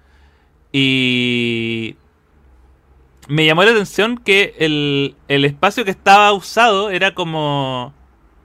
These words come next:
el que está como hacia adentro, no desde la entrada. Eh, como que a los eventos que había ido antes, como que tú cruzas la primera puerta de Estación Mapocho y ya estás como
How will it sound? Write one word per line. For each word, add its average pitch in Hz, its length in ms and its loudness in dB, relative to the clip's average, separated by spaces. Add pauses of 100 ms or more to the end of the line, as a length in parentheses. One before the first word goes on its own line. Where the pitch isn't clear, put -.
(100)
el 127 140 -10
que - 80 -12
está 160 220 -2
como 180 160 -2
hacia 143 200 -4
adentro, 156 380 -6
no 139 180 -4
desde 170 240 -6
la 175 80 -2
entrada. 143 560 -6 (1160)
Eh, 113 840 -4
como 127 220 -8
que 135 220 -4
a 131 100 0
los 127 200 -4
eventos 147 420 -6
que 185 120 -6
había 185 200 2
ido 180 140 0
antes, 185 180 -8
como 156 280 -8
que 143 100 -8
tú 170 300 -6 (440)
cruzas 180 580 -8
la 143 180 0
primera 151 340 0
puerta 240 300 -4
de 220 40 0
Estación 208 380 -8
Mapocho 220 560 -4
y 156 140 -6
ya 156 120 4
estás 165 220 -4
como 147 540 -8